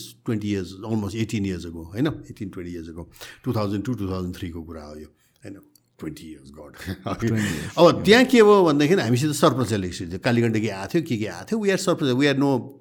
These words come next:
Speaker 1: really no load shedding। विन्टरमा अलिकति कुनै कुनै ठाउँमा आधा घन्टा जतिसम्म चाहिँ बत्ती नपाउनु पर्ने स्थिति थियो, तर खासै थिएन।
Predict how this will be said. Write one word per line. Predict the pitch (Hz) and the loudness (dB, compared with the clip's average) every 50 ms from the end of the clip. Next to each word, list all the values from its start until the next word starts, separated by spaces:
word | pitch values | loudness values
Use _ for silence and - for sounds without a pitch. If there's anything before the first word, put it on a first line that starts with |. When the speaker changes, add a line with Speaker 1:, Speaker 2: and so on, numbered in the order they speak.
| - | -2
Speaker 1:
really | 123 127 175 190 180 156 127 120 | 6 10 10 10 10 8 6 6
no | 127 127 | 6 6
load | 117 110 104 98 | 4 4 0 -2
shedding। | - - - 87 85 78 - - - - - - - 120 | -4 -8 -10 -10 -12 -12 -14 -18 -20 -20 -20 -6 2 4
विन्टरमा | 139 156 151 170 160 156 190 240 | 4 4 6 4 4 4 4 2
अलिकति | 220 160 131 143 165 160 165 147 170 208 | 2 2 6 6 8 8 8 4 2 2
कुनै | - 180 151 139 | 2 4 4 4
कुनै | 131 139 131 117 | 4 2 2 0
ठाउँमा | 107 117 123 151 165 | 0 0 0 0 0
आधा | 135 120 117 110 | 0 0 0 0
घन्टा | 107 110 104 110 104 | 0 0 0 -2 -2
जतिसम्म | 101 98 95 110 101 101 113 | -4 -6 -6 -6 -6 -4 -4
चाहिँ | 123 139 127 104 | -4 -6 -4 -6
बत्ती | 104 - - | -6 -8 -6
नपाउनु | 98 95 95 92 92 90 | -8 -8 -8 -8 -10 -10
पर्ने | 92 92 90 | -10 -12 -12
स्थिति | - - - - - 247 247 | -12 -14 -16 -14 -12 -12 -10
थियो, | - 214 190 | -8 -8 -10
तर | 196 - - _ - | -10 -12 -16 _ -10
खासै | - - - 123 - 135 117 | -6 -4 -4 -2 0 -2 -2
थिएन। | 120 - 113 98 87 | -2 -4 -6 -6 -8